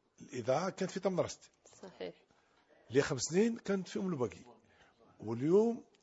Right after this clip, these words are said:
Speaker 1: والبارح رانا في ال-،
Speaker 2: ولاية تيس-، تيسمسيل.
Speaker 1: لماذا؟ لأن باش يعني نوجهوا الضوء والأنظار على هذه المناطق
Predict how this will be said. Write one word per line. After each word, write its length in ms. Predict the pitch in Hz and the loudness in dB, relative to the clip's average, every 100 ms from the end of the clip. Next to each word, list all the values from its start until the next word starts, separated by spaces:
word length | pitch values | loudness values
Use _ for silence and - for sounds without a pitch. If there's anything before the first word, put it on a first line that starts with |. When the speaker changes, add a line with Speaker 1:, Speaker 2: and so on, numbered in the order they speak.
| _ - | _ -10
Speaker 1:
والبارح 500 | 104 104 160 202 - - | -8 2 4 4 0 -8
رانا 280 | 151 170 190 | -2 0 0
في 100 | 180 | -2
ال-، 500 | 180 170 160 139 131 | 2 4 6 4 2
Speaker 2:
ولاية 280 | 120 - - | 0 -4 -8
تيس-، 440 | 170 - 160 160 | -14 -12 -12 -12
تيسمسيل. 520 | - 165 180 170 156 | -12 -8 -8 -6 -4
Speaker 1:
لماذا؟ 380 | 139 196 151 - - _ _ _ _ _ - - _ - | 2 2 2 -4 -16 _ _ _ _ _ -20 -20 _ -12
لأن 220 | 107 127 | -4 -2
باش 200 | 135 135 | 0 -2
يعني 260 | 117 117 113 - | -2 -6 -8 -10
نوجهوا 500 | 120 180 131 98 131 190 _ _ _ _ _ _ _ _ - | 0 2 2 -6 -8 -10 _ _ _ _ _ _ _ _ -8
الضوء 340 | 104 165 226 226 _ _ _ _ _ | 2 2 2 -10 _ _ _ _ _
والأنظار 680 | 120 - - 113 131 190 - _ _ _ _ _ | -12 -8 -8 -4 -2 -2 -6 _ _ _ _ _
على 400 | - 117 117 107 - _ _ - - - | -10 -6 -4 -6 -10 _ _ -20 -14 -4
هذه 340 | 143 190 151 | 2 2 2
المناطق 480 | 139 131 131 - | 0 2 2 0